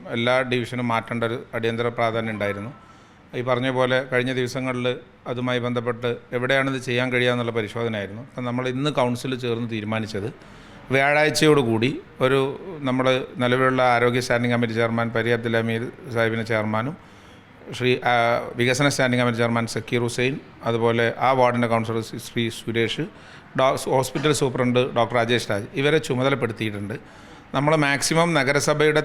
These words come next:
തന്നെ ലഭ്യമായ പ്രദേശം, പ്രത്യേകിച്ച് ബസ് സ്റ്റാൻഡ് ഓഡിറ്റോറിയത്തിൻ്റെ മുകൾ ഭാഗം, ആ, നമ്മുടെ ഓഡിറ്റ്-, താൽക്കാലികമായിട്ട്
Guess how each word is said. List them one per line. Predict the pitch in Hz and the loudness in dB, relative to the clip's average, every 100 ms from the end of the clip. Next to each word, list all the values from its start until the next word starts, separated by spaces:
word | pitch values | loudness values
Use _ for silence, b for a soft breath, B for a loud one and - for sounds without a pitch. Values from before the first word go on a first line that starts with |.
| 143 | 2
തന്നെ | 147 147 | 2 2
ലഭ്യമായ | 135 135 143 135 131 160 | 2 2 2 4 4 2
പ്രദേശം, | 135 123 120 117 117 | 2 2 2 0 -4
പ്രത്യേകിച്ച് | 117 127 123 | 0 2 2
ബസ് | 143 127 | 0 2
സ്റ്റാൻഡ് | 139 139 | 2 2
ഓഡിറ്റോറിയത്തിൻ്റെ | 135 127 131 123 131 123 | 0 2 0 2 0 2
മുകൾ | 120 131 123 | 2 2 4
ഭാഗം, | 117 101 - B B - | 2 0 -6 B B -8
ആ, | 131 123 123 127 - | -2 2 2 0 0
നമ്മുടെ | 127 127 127 | 0 4 4
ഓഡിറ്റ്-, | 127 123 147 135 | 4 0 -4 0
താൽക്കാലികമായിട്ട് | 123 120 131 131 131 127 117 139 | 2 2 2 2 2 2 0 -2